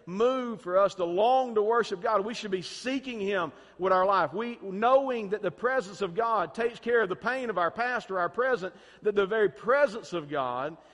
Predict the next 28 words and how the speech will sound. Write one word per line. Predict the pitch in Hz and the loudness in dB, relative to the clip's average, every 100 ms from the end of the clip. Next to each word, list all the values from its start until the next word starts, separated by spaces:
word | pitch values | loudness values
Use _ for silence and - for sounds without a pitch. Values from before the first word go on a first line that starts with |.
| _ | _
is | 185 208 180 | 0 2 2
a | 196 | -2
comforting, | 165 - 233 254 247 208 170 147 127 - - | -4 -6 -4 -4 -4 -6 -4 -6 -10 -14 -4
it | 185 | 0
is | 196 175 | 0 -2
an | 190 | -6
encouraging, | 175 - 226 254 254 214 156 156 131 156 | -6 -8 -4 0 2 2 0 -8 -8 -4
it | 190 | -4
is | 170 | -2
a | 165 | -6
peaceful | - 240 254 - 208 196 | -6 -6 -6 -6 -6 -6
place | 202 220 214 - - | -2 0 0 -2 -8
to | 160 | -8
be. | 156 269 185 92 85 _ - _ - | -2 -2 -4 -10 -18 _ -20 _ -8
We | 170 214 | -6 -4
should | - 180 139 | -4 -6 -6
seek | - - - 302 202 | -14 -12 -6 -6 -4
out | 151 110 101 135 | -2 -2 -4 -6
worship, | 156 151 - 123 | -4 -4 -6 -8
not | 139 220 285 196 | -4 -2 -2 -2
just | 202 208 190 | -2 -2 -2
when | 185 | -2
we | 185 | -2
get | 175 160 | -2 -4
together | 151 160 147 139 | -4 -4 -4 -8
on | 123 | -10
Sunday. | - 202 214 101 - _ _ _ | -8 -8 -8 -14 -20 _ _ _
I, | 175 233 | 2 2